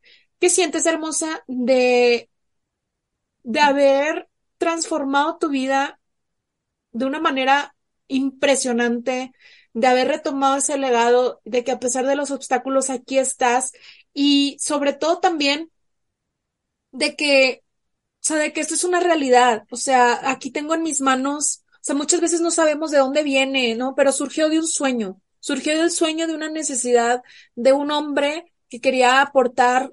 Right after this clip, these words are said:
valor a la vida de muchas personas, y tus abuelitos y tus ancestros también, ¿no? O sea, como, como esta conciencia colectiva de la que,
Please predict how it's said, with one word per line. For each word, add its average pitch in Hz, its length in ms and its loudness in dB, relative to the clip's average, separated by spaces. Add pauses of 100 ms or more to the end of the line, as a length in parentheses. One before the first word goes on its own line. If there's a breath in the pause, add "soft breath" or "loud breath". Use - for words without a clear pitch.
(140)
valor 254 400 4
a 269 60 4
la 254 100 2
vida 240 160 2
de 254 80 2
muchas 262 300 -10
personas, 233 680 -4 (300 soft breath)
y 254 120 -6
tus 262 240 -4
abuelitos 269 560 2
y 285 80 -8
tus 262 140 -6
ancestros 240 440 0
también, 254 400 -2
¿no? 240 200 -2
O 285 40 -6
sea, 240 300 -4
como, 226 420 -6
como 254 340 -4
esta 294 760 -4
conciencia 269 540 -4
colectiva 247 640 0
de 240 80 0
la 214 160 -2
que, 208 260 -6